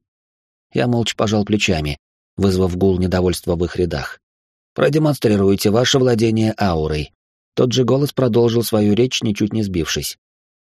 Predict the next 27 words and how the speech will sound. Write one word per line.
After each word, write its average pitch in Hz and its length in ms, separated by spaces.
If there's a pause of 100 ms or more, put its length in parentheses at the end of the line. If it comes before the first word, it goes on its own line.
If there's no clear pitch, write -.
(140)
"Расширьте 135 680
ее 127 300
на 123 160
максимально 113 600
возможную 110 640
для 107 200
вас 107 200
величину". 95 600 (960)
Я 131 120
прикрыл 131 460
глаза 123 440
и, 104 300
сосредоточившись, 104 920
запустил 101 540
лучик 98 520
ауры 107 440
к 104 140 (100)
первому 104 480
сидевшему 101 580
рядом 95 240
со 95 140
мной 95 180
человеку, 90 540 (480)
от - 180
него 123 180
к 113 80
другому, 110 560